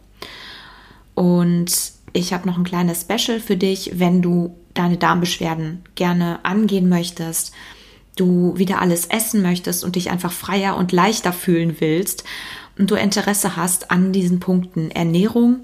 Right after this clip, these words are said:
zum ersten und zum zweiten auch im gestressten Darm-Nervensystem zu arbeiten, dann kannst du dich, äh, momentan noch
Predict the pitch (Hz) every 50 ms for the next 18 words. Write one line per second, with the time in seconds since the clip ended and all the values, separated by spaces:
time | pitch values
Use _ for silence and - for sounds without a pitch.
0 | - - _ _ _ _ _ - - - 180 180 165 170 180 196 196 - - 175
1 | 185 180 - 185 180 180 - - 170 165 170 185 180 - 196 185 - 180 180 180
2 | 180 180 - - _ - - - 175 175 175 175 170 - - 190 190 190 - -
3 | - 196 190 185 185 185 185 185 185 - - - - 185 175 175 185 196 196 185
4 | 180 180 185 214 214 - 226 196 180 175 175 - - - 170 170 175 - - -
5 | - 160 160 160 175 160 156 160 - - 180 180 - - - - - - - -
6 | 185 180 180 190 190 185 - - 190 175 190 185 185 185 - - - - 180 180
7 | 175 175 175 180 180 175 175 170 180 180 - - 180 180 185 196 208 220 208 190
8 | 190 202 196 - -